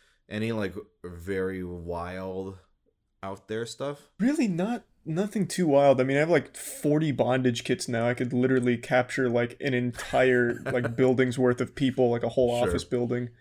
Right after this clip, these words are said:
Speaker 2: string
Speaker 1: Uh-huh.
Speaker 2: them up. But, uh, nothing, like, super goofy. I have, like, one weird sex doll they sent, which is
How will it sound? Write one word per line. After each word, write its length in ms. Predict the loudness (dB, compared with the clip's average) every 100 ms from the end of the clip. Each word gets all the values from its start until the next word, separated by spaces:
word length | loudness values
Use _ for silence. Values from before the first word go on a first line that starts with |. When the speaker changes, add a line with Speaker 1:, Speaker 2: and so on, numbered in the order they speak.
| _ _
Speaker 2:
string 320 | -8 0 0 2
Speaker 1:
Uh-huh. 60 |
Speaker 2:
them 140 | 0 2
up. 260 | 0 -2 _ -2
But, 180 | 0
uh, 220 | 0 -2 -6 -12 _ _ _ _ _ _ _ _ _ _
nothing, 340 | 2 4 4 4
like, 320 | 2 0 -14 -20 -8
super 540 | -4 2 4 6 4
goofy. 560 | 4 0 0 -2 -6 0
I 60 | 2
have, 120 | 4
like, 180 | 2 2
one 320 | 0 0 0
weird 340 | 2 2 0
sex 360 | 0 0 0 2
doll 220 | 4 6
they 120 | 4 2
sent, 340 | 2 0 0
which 180 | -2 0
is 220 | -2